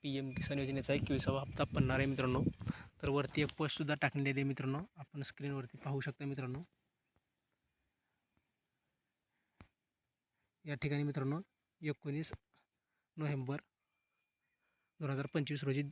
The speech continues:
दुपारी दोन वाजता हे पैसे पडण्यास सुरुवात होणार आहे मित्रांनो. ही माहिती तुम्हाला कशी वाटली नक्की कमेंटमध्ये सांगा.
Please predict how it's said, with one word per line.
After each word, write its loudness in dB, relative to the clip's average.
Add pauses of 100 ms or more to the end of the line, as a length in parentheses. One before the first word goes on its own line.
(100)
दुपारी 2
दोन 4
वाजता 4
हे 6
पैसे 0
पडण्यास -2 (260)
सुरुवात 2
होणार 2
आहे 2
मित्रांनो. 0
ही -10
माहिती -2
तुम्हाला -2
कशी 2
वाटली 0
नक्की -8 (120)
कमेंटमध्ये -2
सांगा. -2